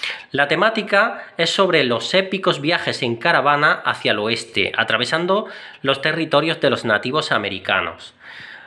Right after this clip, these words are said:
Lo importante del relato son las instrucciones que da uno de los guías del grupo a un joven, en el sentido de que si tiene un percance grave en los acantilados que atraviesan, no debe gritar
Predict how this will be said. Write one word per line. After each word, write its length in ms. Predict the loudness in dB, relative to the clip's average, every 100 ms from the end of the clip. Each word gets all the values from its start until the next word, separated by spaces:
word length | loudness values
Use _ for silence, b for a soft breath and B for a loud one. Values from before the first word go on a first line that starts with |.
| B
Lo 100 | 2
importante 560 | 4 4 4 2 2 2
del 160 | 2
relato 540 | 2 2 2 2 0 0
son 180 | 0
las 180 | 0 0
instrucciones 1120 | -4 -4 -2 0 0 0 4 6 6 2 0
que 160 | -2 0
da 120 | 2
uno 180 | 2 2
de 80 | 2
los 180 | 0 -2
guías 300 | 0 2 2
del 160 | -2
grupo 340 | 0 0 4 4
a 60 |
un 140 | 4 0
joven, 460 | 2 2 2 -4 B B B B 0
en 140 | 2
el 100 | 2
sentido 480 | 2 0 2 2 2
de 140 | 2
que 80 | 0
si 180 | -4 -6
tiene 340 | 0 2 4
un 140 | 4 2
percance 500 | 0 0 0 -2 -2
grave 280 | 0 2 0
en 80 |
los 160 | -2 -4
acantilados 680 | -2 -2 -2 -2 -2 -2 -2
que 120 | -2
atraviesan, 640 | 2 0 0 -2 -4 -4 B B 0
no 280 | 4 4 4
debe 280 | 2 0 -2
gritar 580 | -2 -2 0 0 -2